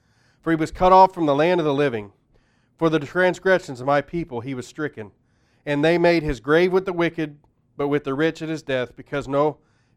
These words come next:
because he had done no violence, nor was any deceit in his mouth. Yet it pleased the Lord to bruise him.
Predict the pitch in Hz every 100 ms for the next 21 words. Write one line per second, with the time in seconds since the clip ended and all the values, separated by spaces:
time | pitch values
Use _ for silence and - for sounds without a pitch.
0 | - 147 190 196 156 147 151 143 143 143
1 | 139 131 131 131 113 113 - 127 123 120
2 | 131 131 117 - 139 123 107 104 110 104
3 | 90 _ _ _ _ _ _ _ - 160
4 | 180 - 214 175 147 143 143 131 117 139
5 | 147 - 156 175